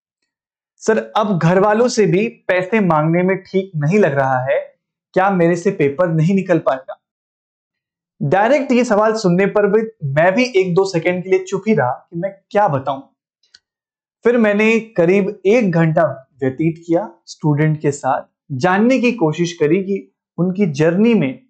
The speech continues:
क्या उतार चढ़ाव रहे हैं, किस सिचुएशन में कोई स्टूडेंट तैयारी कर रहा है और क्या कॉमन मिस्टेक्स हो सकते हैं जो एक स्टूडेंट अपनी तैयारी में करता है।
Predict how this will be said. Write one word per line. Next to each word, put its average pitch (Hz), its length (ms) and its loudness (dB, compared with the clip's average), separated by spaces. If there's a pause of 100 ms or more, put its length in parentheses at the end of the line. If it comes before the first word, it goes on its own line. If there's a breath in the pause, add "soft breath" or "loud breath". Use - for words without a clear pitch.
(100)
क्या 208 220 2 (120)
उतार 160 400 -2
चढ़ाव 147 400 0
रहे 175 160 -2
हैं, 180 240 -16 (440)
किस 277 280 0
सिचुएशन 185 540 2
में 226 460 0
कोई 170 140 2
स्टूडेंट 170 520 0
तैयारी 139 360 0
कर 180 140 2
रहा 170 280 0
है 190 260 -12 (260)
और 240 120 0
क्या 254 380 0
कॉमन 226 500 0
मिस्टेक्स 208 600 0
हो 170 60 2
सकते 156 360 -4
हैं 170 440 -4 (120)
जो 180 160 2
एक 208 80 -10
स्टूडेंट 180 640 0 (180)
अपनी - 280 -4
तैयारी 151 500 2
में 160 300 -4
करता 131 280 -6
है। - 160 -12